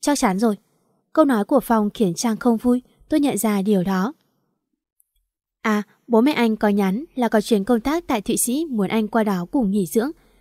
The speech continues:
Nếu anh không qua, mẹ anh sang tận đây đấy." "Vậy à?"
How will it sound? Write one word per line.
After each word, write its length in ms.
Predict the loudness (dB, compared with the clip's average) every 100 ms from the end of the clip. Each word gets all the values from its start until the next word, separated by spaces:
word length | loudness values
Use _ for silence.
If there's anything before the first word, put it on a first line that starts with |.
| _ -2
Nếu 100 | 0
anh 140 | 0
không 200 | 0 0
qua, 220 | 2 0 -2 _ -4
mẹ 100 | 0
anh 180 | 0
sang 260 | 0 -2 -2
tận 220 | -2 0
đây 160 | 0 2
đấy." 180 | 0 -2 _ _ _ _ _ _ -8
"Vậy 100 | -2
à?" 220 | 0 0